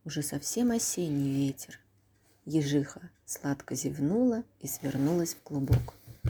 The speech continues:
«Волшебник, спасибо тебе. Увидимся весной», тихонько сказал ёжик и прижался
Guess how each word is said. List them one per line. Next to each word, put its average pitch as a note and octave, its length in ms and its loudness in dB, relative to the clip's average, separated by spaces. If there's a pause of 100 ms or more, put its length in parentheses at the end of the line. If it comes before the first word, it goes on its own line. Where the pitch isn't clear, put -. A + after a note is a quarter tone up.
(800)
«Волшебник, F3+ 1080 2 (720)
спасибо C#3+ 760 -2
тебе. C#3 440 -8 (920)
Увидимся E3+ 580 2 (580)
весной», C#3+ 580 0 (880)
тихонько D3 540 -4
сказал - 460 -8
ёжик F3+ 640 -2 (440)
и - 40 -20
прижался F3 800 -4